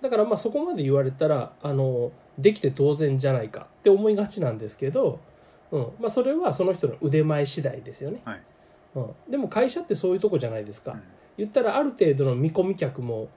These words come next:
Speaker 1: 会社が目処をつけてくれて、何を売るとか、どういったサービスを提供するっていうものも会社の中にもう商材もノウハウもちゃんとあると。うん。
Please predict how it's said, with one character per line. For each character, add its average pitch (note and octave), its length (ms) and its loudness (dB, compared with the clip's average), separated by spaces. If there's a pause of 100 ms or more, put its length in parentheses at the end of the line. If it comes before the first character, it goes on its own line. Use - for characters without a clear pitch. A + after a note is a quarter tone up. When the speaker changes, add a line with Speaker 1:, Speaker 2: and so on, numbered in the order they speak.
(100)
Speaker 1:
会 C3+ 220 2
社 C3+ 120 -2
が B2+ 120 0
目 D3+ 160 4
処 C3+ 100 2
を A2+ 60 -4
つ - 100 -14
け C#3 100 -2
て B2+ 120 -10
く B2 80 -8
れ A2 100 -10
て、 F3 380 0 (720)
何 G3 300 4
を B2+ 180 0
売 E3 80 2
る D#3+ 160 2
と B2+ 140 -6
か、 C3+ 280 -10
ど F#3+ 180 8
う F3 40 8
い - 20 2
っ - 40 -4
た C3+ 140 -4
サ D#3 160 0
ー C3+ 60 2
ビ A#2+ 80 -4
ス - 120 -8
を B2 40 -4
提 C#3 260 0
供 C#3 200 2
す C3+ 100 -2
る C#3+ 80 -2
っ C#3 40 -4
て C#3 140 -8
い B2+ 120 -2
う B2+ 40 0
も D3 120 0
の C3+ 80 2
も A#3+ 120 -2
会 C#3+ 240 2
社 D#3+ 120 0
の D3+ 60 0
中 D#3+ 200 -2
に A#2 100 -6
も B2+ 260 2
う A2 60 -10 (280)
商 D#3+ 340 2
材 D#3+ 220 2
も A#2+ 160 -2
ノ D3 240 6
ウ - 20 4
ハ A#2 160 -2
ウ G#2+ 60 -4
も A2 360 -6
ち - 100 -8
ゃ C#3 80 2
ん C3+ 80 2
と C3 140 -4
あ - 80 2
る B2+ 100 -4
と。 - 200 -16 (720)
う C3 80 -6
ん。 G#2+ 140 -8